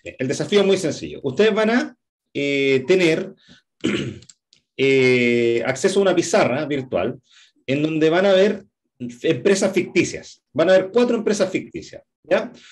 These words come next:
Y lo que usted va a tener que hacer con la empresa ficticia es responder la pregunta, ¿cómo conformarían una comunidad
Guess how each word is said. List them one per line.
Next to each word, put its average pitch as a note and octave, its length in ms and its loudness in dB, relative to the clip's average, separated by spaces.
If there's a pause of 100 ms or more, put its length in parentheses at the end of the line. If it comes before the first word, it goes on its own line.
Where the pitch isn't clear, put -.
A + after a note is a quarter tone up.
(180)
Y D3+ 80 2
lo E3+ 80 6
que D#3+ 60 4
usted A#3 160 2
va A#3+ 40 6
a A3+ 40 0
tener G#3+ 160 0
que G3+ 80 -2
hacer F3 260 0
con G2+ 200 -2
la F2+ 280 -6
empresa B2 420 -4
ficticia F#3 600 0
es G3 380 -2 (1500)
responder G3 380 2
la A#3 80 6
pregunta, C#3 580 2 (140)
¿cómo B3+ 560 4 (120)
conformarían E3+ 920 2
una F3 240 0
comunidad C#3+ 720 -2